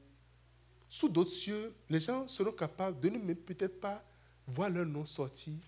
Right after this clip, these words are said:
mais leurs œuvres parlent d'eux. Aujourd'hui, on parle de ampère,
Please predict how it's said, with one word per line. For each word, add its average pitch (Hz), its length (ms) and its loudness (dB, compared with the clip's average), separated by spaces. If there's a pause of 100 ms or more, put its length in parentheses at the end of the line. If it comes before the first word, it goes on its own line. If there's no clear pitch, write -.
(100)
mais 135 140 2
leurs 151 480 -2
œuvres 147 300 2 (720)
parlent 143 280 0
d'eux. 120 200 -6
Aujourd'hui, 151 300 2
on 175 60 4
parle 170 200 -2
de 131 140 -2
ampère, 120 560 -4